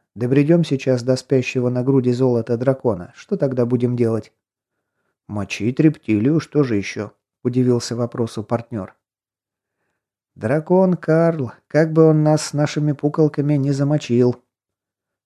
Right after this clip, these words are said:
«Второй гранаты у меня нет», пожаловался Саныч. «И гранатомётом ещё не обзавёлся. Тяжело в деревне без гранатомёта».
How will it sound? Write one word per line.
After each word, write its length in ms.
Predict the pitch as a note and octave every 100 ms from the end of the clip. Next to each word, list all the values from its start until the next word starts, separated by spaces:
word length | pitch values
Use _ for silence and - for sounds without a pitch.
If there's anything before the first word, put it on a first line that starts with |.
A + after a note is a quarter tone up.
| _
«Второй 400 | - F2 G2+ B2+
гранаты 500 | C#3+ C#3 C#3 C3+ C3+
у 60 |
меня 280 | C#3 C#3+ D3
нет», 400 | C#3+ B2+ B2+ - _ _
пожаловался 640 | A#2+ A#2 A2+ A2+ A2 - G#2
Саныч. 520 | - A2 A2 - - _
«И 180 | G2 A#2
гранатомётом 800 | C#3 D3+ D3 C#3+ C#3+ C3+ C#3 C#3
ещё 240 | C3+ -
не 120 | C3+ C3+
обзавёлся. 720 | B2+ C3 B2+ A2 G#2 F#2+ F#2+ _ _ _
Тяжело 500 | - A2+ A#2 A2 D#3
в 80 | D#3+
деревне 500 | E3 E3+ D#3+ C3+ B2
без 240 | A#2 C3+
гранатомёта». 800 | B2+ B2+ C3+ B2+ C#3 C#3 G2+ F#2+